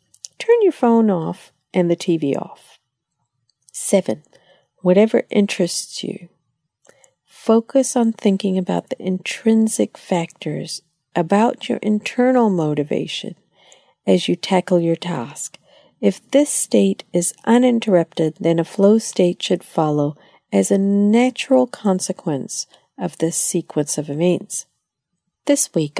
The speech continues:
I invite you to reflect on the activities and experiences in your life. Are you in flow daily, weekly, or monthly? If not,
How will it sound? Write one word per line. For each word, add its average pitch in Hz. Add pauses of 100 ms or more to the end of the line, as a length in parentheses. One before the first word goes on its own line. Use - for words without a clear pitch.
I 160
invite 175
you 190
to 170
reflect 165
on 156
the 156
activities 185
and 175
experiences 151
in 147
your 147
life. 131 (680)
Are 196
you 226
in 214
flow 147 (460)
daily, 160
weekly, 156 (580)
or 196
monthly? 190 (640)
If 226
not, 147